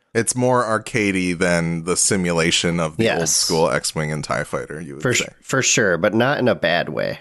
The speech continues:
Speaker 2: Like, I think it's a perfect middle ground between, like, the old school simulation model and, uh, an arcade game. Like,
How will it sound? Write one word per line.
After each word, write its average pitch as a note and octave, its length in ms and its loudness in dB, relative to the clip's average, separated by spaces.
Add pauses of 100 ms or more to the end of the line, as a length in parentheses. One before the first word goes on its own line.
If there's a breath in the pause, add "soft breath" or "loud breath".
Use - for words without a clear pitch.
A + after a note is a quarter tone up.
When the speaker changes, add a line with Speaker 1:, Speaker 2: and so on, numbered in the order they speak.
Speaker 2:
Like, E2+ 440 -2 (340)
I G#2 80 -2
think B2 220 0
it's - 160 0
a G2+ 100 2
perfect - 680 -4
middle D#2+ 260 2
ground D2+ 460 0
between, C#2+ 580 -4 (800)
like, E2+ 220 -2
the F2+ 180 4
old F2 340 2
school E2 480 0
simulation E2 720 2
model D#2+ 460 2
and, D2+ 420 -2
uh, C#2+ 380 -2 (1080)
an F2+ 120 0
arcade E2+ 520 0
game. E2 380 0
Like, D2+ 560 0